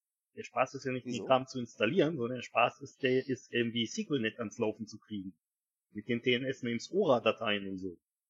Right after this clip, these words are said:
Speaker 2: Ja, aber das geht noch, das kenn ich noch aus, aus alten Zeiten, ne? Also,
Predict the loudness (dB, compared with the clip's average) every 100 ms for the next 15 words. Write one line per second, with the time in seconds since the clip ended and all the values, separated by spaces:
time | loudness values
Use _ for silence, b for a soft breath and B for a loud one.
0 | _ _ _ -14 -4 0 2 4 6 4
1 | 2 -2 0 -2 -2 -6 -6 -8 -8 -6
2 | -6 -4 -2 -4 -6 -6 -4 -2 -4 -2
3 | 4 4 4 -8 -14 -10 -6 -6